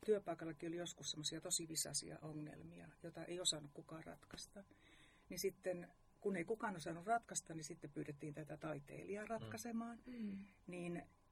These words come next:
Speaker 1: siinä luovuudessa on joku tämmöinen kummallinen juttu, että sä pystyt katselemaan eri kulmista niitä asioita, niin hän usein sitten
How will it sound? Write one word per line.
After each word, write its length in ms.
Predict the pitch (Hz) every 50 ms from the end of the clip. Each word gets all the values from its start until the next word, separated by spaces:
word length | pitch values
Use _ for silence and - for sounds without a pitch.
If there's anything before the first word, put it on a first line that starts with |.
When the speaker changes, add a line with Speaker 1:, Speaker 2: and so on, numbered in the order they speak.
| - - - - - - - - - - - - - - - -
Speaker 1:
siinä 340 | - - - 214 202 196 202
luovuudessa 600 | 214 233 226 196 156 165 165 160 160 - - 185
on 60 | 190
joku 220 | 196 196 190 185 170
tämmöinen 380 | - 180 180 175 170 175 170
kummallinen 580 | 170 - 196 185 170 170 160 160 160 165 175 170
juttu, 280 | 202 202 - - -
että 120 | 147 143 -
sä 60 | -
pystyt 260 | - 165 - - 160
katselemaan 580 | - - 196 190 - - 147 147 147 151 156 160
eri 140 | 170 180 175
kulmista 560 | - 214 214 196 156 147 143 143 - - 147
niitä 240 | 147 147 143 147 147
asioita, 560 | 151 147 - - - - - - - - 156
niin 200 | 160 156 165 151 -
hän 120 | 190 185
usein 320 | - 185 - 190 180 175
sitten 460 | 170 - 175 180 - - 165 - -